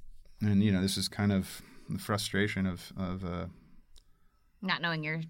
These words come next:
Speaker 2: circum-, your, like, the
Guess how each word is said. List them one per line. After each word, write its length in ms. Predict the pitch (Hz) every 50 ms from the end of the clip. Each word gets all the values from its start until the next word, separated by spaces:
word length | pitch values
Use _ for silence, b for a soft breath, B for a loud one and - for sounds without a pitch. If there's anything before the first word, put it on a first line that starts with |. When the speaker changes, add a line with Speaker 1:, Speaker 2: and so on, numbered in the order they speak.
| - - -
Speaker 2:
circum-, 420 | - - 190 170 - 160 143 139 - -
your, 280 | - 165 160 147 143 151 160 160 _ _ _ _ - - -
like, 140 | 170 160 165 160 160 - 208 202 - - - _ _ _ _ - 190
the 200 | 180 170 165